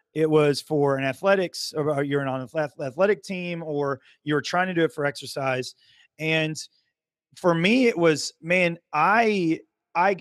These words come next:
I don't think I could ever go that far." So I have this little graph that we like to think about. Imagine it being little quadrants. And this is really, really simple. If something is, you know,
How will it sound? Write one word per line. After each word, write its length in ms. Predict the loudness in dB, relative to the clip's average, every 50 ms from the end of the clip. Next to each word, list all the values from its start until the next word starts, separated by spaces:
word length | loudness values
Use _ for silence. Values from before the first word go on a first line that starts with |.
| -2 0
I 220 | 2 2 2 2
don't 260 | 0 -2 -2 -4 -4 -4
think 180 | -6 -2 0
I 120 | 0 0 0
could 160 | -2 -2 0
ever 280 | 0 0 2 2 0
go 200 | 2 4 4 4
that 220 | 4 2 2 0 -2
far." 360 | -6 -6 -6 -6 -6 -12 -10
So 340 | -4 2 4 4 4 4 0 -8 -14 _ _ _ _ _ _ _ _ _ -2
I 120 | 0 0 2
have 200 | 4 2 4 4
this 220 | 2 2 2 0
little 200 | 0 2 2 2
graph 640 | 0 0 0 2 2 4 2 2 -2 -4 -8 -20 -20 _ _
that 260 | -8 -4 -4 -2 0
we 80 | 0 0
like 200 | 2 0 0 -2
to 60 | _
think 180 | -10 -10 -8 -6
about. 360 | -6 -4 -4 -4 -4 -6 -8 _
Imagine 440 | -12 -6 -4 -2 -2 -2 -4 -6 -10
it 140 | -10 -8 -8
being 260 | -6 -6 -6 -6 -6
little 180 | -6 -6 -6 -8
quadrants. 760 | -8 -4 -2 -2 -2 -2 -4 -4 -6 -6 -8 -10 -12 -18 _ _ _ _ _ _ _ -8
And 340 | -4 -2 0 0 0 -2 -2 -2
this 180 | 0 0 0 0
is 140 | -2 -2 2
really, 180 | 2 4 4
really 200 | 4 4 4 4
simple. 580 | 2 0 -4 -4 -4 -2 -2 -2 -2 -2 -4 _ _ _ _ _ _ -2
If 140 | -2 -2 -2
something 500 | 0 0 2 2 2 2 0 -2 -2 -2 0
is, 640 | 2 4 6 6 6 4 2 0 -4 -12 -14 _ _ _ _ _ _ _
you 100 | -8 -6
know, 80 | -4 -4